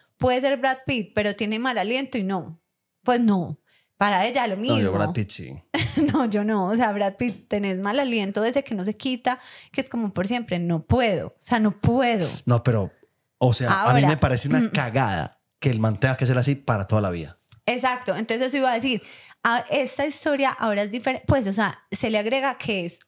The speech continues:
Speaker 1: un accidente que tuvo y que no tiene solución.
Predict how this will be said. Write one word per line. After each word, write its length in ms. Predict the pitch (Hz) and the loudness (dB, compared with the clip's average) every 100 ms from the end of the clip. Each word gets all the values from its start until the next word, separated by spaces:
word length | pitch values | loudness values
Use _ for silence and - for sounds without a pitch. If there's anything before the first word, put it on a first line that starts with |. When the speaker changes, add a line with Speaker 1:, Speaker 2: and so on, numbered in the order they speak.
| _ | _
Speaker 1:
un 200 | - 233 | -2 -2
accidente 540 | 277 - 320 285 277 277 | -2 -4 -2 0 0 -2
que 120 | 285 | -2
tuvo 440 | - 262 240 240 - - _ | 0 0 0 -4 -10 -20 _
y 100 | - 240 | -6 -2
que 160 | 240 | 0
no 140 | 214 190 | 0 0
tiene 320 | 226 220 208 | 0 0 0
solución. 680 | 175 175 180 240 165 170 | 0 -2 0 0 -2 -4